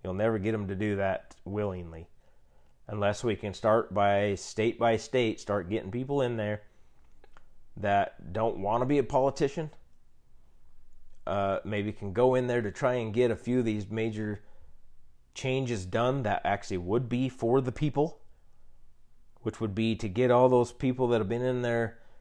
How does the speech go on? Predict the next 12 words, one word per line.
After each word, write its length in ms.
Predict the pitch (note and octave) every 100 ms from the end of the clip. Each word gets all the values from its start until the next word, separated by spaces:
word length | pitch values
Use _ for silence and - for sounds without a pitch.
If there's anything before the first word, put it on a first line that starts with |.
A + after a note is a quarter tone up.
| - - - - _ _ - - - -
uh, 280 | G#2 G#2 G2 - - - - -
ten 520 | - E3 E3 E3+ F3 - - - - - - - - - -
plus 400 | - B2 A#2+ -
years, 500 | G2+ F#2+ F2+ D2+ - - -
basically, 460 | - F#2+ - F2 E2+
recycled 680 | F2 G2+ - A#2 A2 G#2 F#2+
out 200 | E2+ E2+
of 80 | E2
there. 200 | F2 - - - - - -
No 260 | G2+ A#2+
lifetime 640 | A#2+ A2 G#2+ - - A#2 A2+
benefits 720 | A2 G#2 G2 F2+ F2+ - -